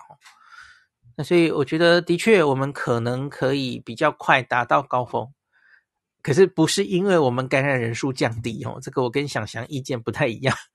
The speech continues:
<laughs> 是因为我们传得比较快，所以就很快到高峰就降下来吼。好，那我们就继续看下去吧吼。<clears throat> 好，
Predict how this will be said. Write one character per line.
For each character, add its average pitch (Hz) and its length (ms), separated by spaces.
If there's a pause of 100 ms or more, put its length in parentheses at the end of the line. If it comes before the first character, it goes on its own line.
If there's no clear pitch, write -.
<laughs> - 240
是 - 160
因 160 80
为 175 80
我 147 100
们 117 200
传 123 200
得 139 120
比 123 80
较 135 180
快， - 260 (320)
所 - 240
以 160 240 (240)
就 143 120
很 143 120
快 143 160
到 147 140
高 147 180
峰 139 240
就 143 120
降 135 200
下 123 220
来 - 240
吼。 - 140 (920)
好， - 240
那 165 140
我 147 40
们 139 120
就 160 80
继 165 160
续 170 120
看 156 220
下 135 160
去 135 180
吧 - 140
吼。 - 240 (480)
<clears throat> - 480
好， - 260